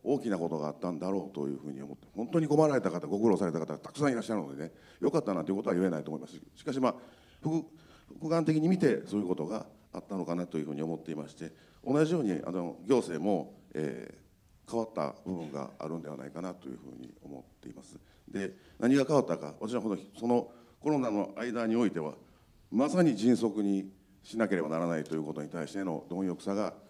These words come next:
あったと思いますし、そして、その短い時間にどこ、どれだけ的確にやるかということを非常に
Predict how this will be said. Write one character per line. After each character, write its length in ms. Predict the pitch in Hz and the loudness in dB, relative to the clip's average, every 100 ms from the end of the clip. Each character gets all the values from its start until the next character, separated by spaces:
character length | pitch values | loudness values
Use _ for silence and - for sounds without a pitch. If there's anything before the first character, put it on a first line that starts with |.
| - | -10
あ 80 | 78 | -10
っ 80 | |
た 100 | - | -8
と 100 | 80 | -8
思 160 | 78 76 | -6 -6
い 40 | |
ま 100 | 69 71 | -6 -10
す 100 | - | -10
し、 180 | 78 - - | -10 -10 -4
そ 80 | 117 | -4
し 80 | - | 4
て、 200 | 147 - - - - _ - | 4 4 -8 -20 -20 _ -20
そ 200 | - - | -12 -2
の 340 | 131 139 135 - - _ _ | 4 4 4 -8 -20 _ _
短 320 | - 226 - 170 | -4 -4 2 4
い 80 | |
時 60 | 131 | 4
間 160 | 131 113 | 4 0
に 120 | 101 | -2
ど 80 | 123 | -2
こ、 120 | 139 | -2
ど 180 | 107 139 | 2 4
れ 80 | |
だ 80 | 175 | 4
け 80 | 156 | 4
的 240 | 156 139 | 0 -2
確 240 | 151 139 131 | 0 0 4
に 60 | |
や 100 | 135 | 6
る 60 | 127 | 6
か 100 | 90 | 4
と 80 | 90 | 2
い 40 | |
う 40 | 90 | 2
こ 80 | 90 | 2
と 180 | 98 | 2
を 40 | 98 | 2
非 180 | - - | 0 -4
常 200 | - 143 | 0 2
に 180 | 139 | 0